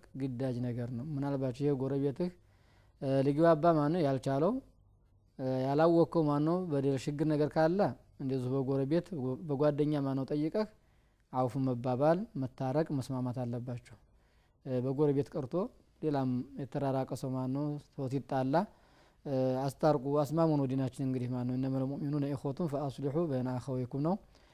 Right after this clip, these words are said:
እ፣ እና ስለዚህ ያለውን ችግር ለመግባባት ወይንም ማነው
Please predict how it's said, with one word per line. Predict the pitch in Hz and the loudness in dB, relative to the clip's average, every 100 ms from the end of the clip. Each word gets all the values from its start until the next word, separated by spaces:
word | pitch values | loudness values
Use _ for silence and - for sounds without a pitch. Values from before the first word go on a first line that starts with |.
| - _ - | -20 _ -6
እ፣ | 131 131 | -2 0
እና | 139 147 | 2 2
ስለዚህ | 147 156 185 165 | 4 4 4 6
ያለውን | 147 147 151 147 131 | 6 6 6 6 2
ችግር | 147 127 135 117 110 - _ | -2 -2 -2 -4 -8 -14 _
ለመግባባት | 135 131 131 131 135 151 151 | -6 -4 -2 -2 2 2 2
ወይንም | 135 135 | 0 0
ማነው | 127 127 151 | 0 -2 -2